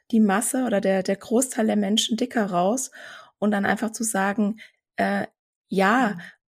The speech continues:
Speaker 1: aber in der Zwischenzeit, es geht ja nicht von heute auf morgen mit dem Abnehmen. Was kann ich denn in der Zwischenzeit machen? Was würden Sie mir denn jetzt raten, wenn ich schlank
Speaker 2: Mhm.
Speaker 1: bin? Können wir schon mal mit der Behandlung
Speaker 2: Mhm.
Speaker 1: anfangen?"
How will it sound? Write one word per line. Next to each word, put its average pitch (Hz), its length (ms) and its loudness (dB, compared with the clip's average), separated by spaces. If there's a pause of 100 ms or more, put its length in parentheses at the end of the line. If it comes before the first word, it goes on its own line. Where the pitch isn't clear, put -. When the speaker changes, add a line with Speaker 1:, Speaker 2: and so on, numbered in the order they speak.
(220)
Speaker 1:
aber 202 380 2
in 220 120 6
der 208 160 2
Zwischenzeit, 233 600 -2
es - 140 -4
geht 214 200 0
ja 226 100 6
nicht 220 200 4
von 214 240 2
heute 214 220 4
auf - 200 -2
morgen 220 320 4
mit 214 160 0
dem 202 140 -2
Abnehmen. 185 540 -2
Was 202 140 -4
kann 220 200 2
ich 233 100 0
denn 214 180 2
in 208 100 4
der 202 140 2
Zwischenzeit - 640 -2
machen? 185 440 -4 (280)
Was 214 200 -4
würden 226 240 6
Sie 226 140 4
mir 214 120 6
denn 208 160 4
jetzt 208 280 -2
raten, 196 520 0 (520)
wenn 196 140 2
ich - 140 0
schlank 208 360 4
Speaker 2:
Mhm. 190 40 -10
Speaker 1:
bin? 175 240 -2
Können 214 260 4
wir 208 100 2
schon 208 200 0
mal 202 140 2
mit 233 200 2
der 220 120 2
Behandlung 202 500 0
Speaker 2:
Mhm. 196 60 -4
Speaker 1:
anfangen?" 196 640 -2